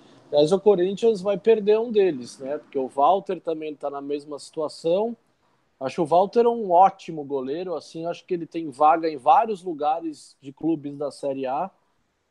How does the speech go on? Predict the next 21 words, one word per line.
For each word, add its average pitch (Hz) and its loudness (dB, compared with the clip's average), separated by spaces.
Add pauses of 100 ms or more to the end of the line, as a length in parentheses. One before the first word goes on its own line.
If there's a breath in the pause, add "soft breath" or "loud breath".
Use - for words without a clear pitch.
(300)
É, 131 -4
e 143 -2
ele 196 0
já 240 -2
disse 208 -6
também 214 -2
que 311 -6
não 330 -6
quer 226 2
ser - 0
mais 185 -2
reserva 170 2
do 214 -2
Cássio. 131 -4
O - -18
cara 185 -4
quer 247 -6
jogar, 160 0
né? 160 -8
E, 214 -10
já, 214 -6